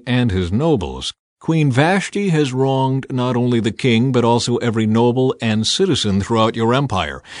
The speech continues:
Women everywhere will begin to despise their husbands when they learn that Queen Vashti has refused to appear before the king. Before this day is out, the wives of all the king's nobles throughout Persia and Media will hear what the queen did and will start treating their husbands the same way.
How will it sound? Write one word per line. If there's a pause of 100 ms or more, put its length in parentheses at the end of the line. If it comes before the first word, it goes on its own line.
(160)
Women
everywhere
will
begin
to
despise
their
husbands
when
they
learn
that
Queen
Vashti
has
refused
to
appear
before
the
king. (280)
Before
this
day
is
out,
the
wives
of
all
the
king's
nobles
throughout
Persia
and
Media (200)
will
hear
what
the
queen
did
and
will
start
treating
their
husbands
the
same
way.